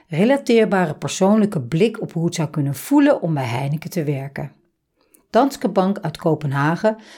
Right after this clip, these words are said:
bereikte hetzelfde doel door elke maand verschillende medewerkers onbeperkt eigenaar te maken van haar carrière-account op Instagram.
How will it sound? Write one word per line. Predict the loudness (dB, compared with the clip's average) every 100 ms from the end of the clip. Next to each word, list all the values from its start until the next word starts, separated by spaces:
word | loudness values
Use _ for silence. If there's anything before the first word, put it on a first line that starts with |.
| -6
bereikte | 0 2 2 0
hetzelfde | -4 0 2 2 0 -4
doel | -2 -2 -2
door | 0 -2
elke | 2 0 2
maand | 2 2 0
verschillende | -4 -8 -2 2 4 4
medewerkers | 4 2 2 0 -2 -4 -6
onbeperkt | 0 4 4 2 0 -2 -6
eigenaar | 0 0 2 0 0 -2
te | -2
maken | -2 -2 -4 -8 -10 -20 -14
van | 0 2
haar | 2 0
carrière-account | -2 0 2 2 2 -4 -4 -2 -2
op | -4 -2
Instagram. | -2 -2 -6 -6 -6 -6